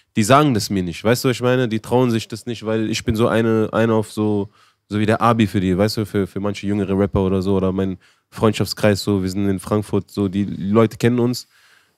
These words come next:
und, ähm, die wollen eher cool mit uns sein, anstatt dass sie mit uns Beef haben wollen oder sonstiges, weißt du? Deswegen weiß ich es nicht, aber ich, mir sind so ein paar Sachen schon passiert, wo ich, äh, den einen oder anderen mal gefeatured habe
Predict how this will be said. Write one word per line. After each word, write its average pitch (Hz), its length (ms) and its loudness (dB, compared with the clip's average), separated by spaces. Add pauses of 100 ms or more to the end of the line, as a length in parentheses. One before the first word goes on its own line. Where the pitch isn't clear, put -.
und, 104 360 0
ähm, 98 1120 2
die 110 240 0
wollen 120 160 6
eher 120 240 4 (160)
cool 143 120 10
mit 139 160 0
uns 117 180 -2
sein, 117 200 0
anstatt 101 340 -4
dass 104 100 -10
sie 107 180 -2
mit 101 180 -6
uns 101 200 -6
Beef 110 220 -4
haben 98 180 -2
wollen 90 120 -2
oder 85 120 -4
sonstiges, 87 440 -8
weißt 101 200 -2
du? 127 120 -4 (640)
Deswegen 127 520 2
weiß 131 220 6
ich 143 120 0
es 139 140 2
nicht, 151 240 0
aber 127 480 4
ich, - 240 -4
mir 123 260 0
sind 131 140 0
so 127 120 0
ein 120 80 -2 (180)
paar 127 140 4
Sachen 127 200 0
schon 117 140 -4
passiert, 120 420 0
wo 120 120 2
ich, 117 180 -4
äh, 110 240 2 (140)
den 113 140 2
einen 123 180 4
oder 117 140 4
anderen 123 220 2
mal 117 160 2
gefeatured 123 420 -2
habe 117 380 2